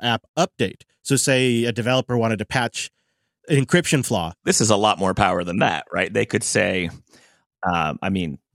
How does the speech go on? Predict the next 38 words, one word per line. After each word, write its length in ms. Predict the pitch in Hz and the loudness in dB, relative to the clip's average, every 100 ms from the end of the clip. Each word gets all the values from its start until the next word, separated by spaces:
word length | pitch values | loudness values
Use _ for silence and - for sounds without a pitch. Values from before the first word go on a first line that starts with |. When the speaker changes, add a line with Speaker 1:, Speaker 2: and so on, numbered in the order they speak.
| _ _ - | _ _ -16
Speaker 2:
<sighs> 920 | - - - - - _ _ _ _ | -12 -10 -12 -18 -20 _ _ _ _
any 340 | 104 120 123 | 0 4 2
danger 480 | 113 107 104 104 104 | 2 2 2 0 -2
or 260 | 95 90 90 | -4 -4 -4
risk. 440 | 87 71 - - - _ _ _ _ _ _ - | -2 -4 -6 -10 -20 _ _ _ _ _ _ -4
Uh, 200 | 92 92 | -2 0
what 160 | 107 | 0
if 140 | 120 113 | -2 -2
you 100 | 104 | -2
tweet 300 | - 110 - | 0 0 0
something? 680 | - 90 90 85 80 80 - - _ _ - | 0 0 0 0 0 -4 -10 -20 _ _ 0
Oh, 220 | 95 85 | 2 2
it's 80 | 101 | 2
also 220 | 107 90 | 0 -2
retroactive, 640 | 85 - 69 69 73 - | -4 -4 -4 -4 -6 -12
so 100 | - | -10
you 160 | 80 80 | -8 -6
and 100 | 78 | -6
I 100 | 73 | -6
might 220 | 67 58 | -6 -6
be 100 | - | -8
in 80 | 50 | -8
trouble. 340 | - 57 - _ _ - - - _ | -10 -10 -12 _ _ -20 -20 -20 _
Uh, 280 | 82 85 76 | 0 0 2
what 120 | 95 | 2
if 120 | 107 | 2
you 100 | 110 | 0
say 180 | 98 104 | 2 0
something 340 | 101 110 110 | 2 0 0
that 160 | 107 107 - | -2 -2 -4
this 160 | - | -6
is 120 | 110 | -6
too 160 | - 117 | -4 2
much 160 | 110 - | 2 2
power? 280 | 117 113 78 | 2 2 2
Speaker 1:
Yeah. 140 | 143 190 | 2 4
Oh, 160 | 185 220 | 2 4
oh, 180 | 247 | 2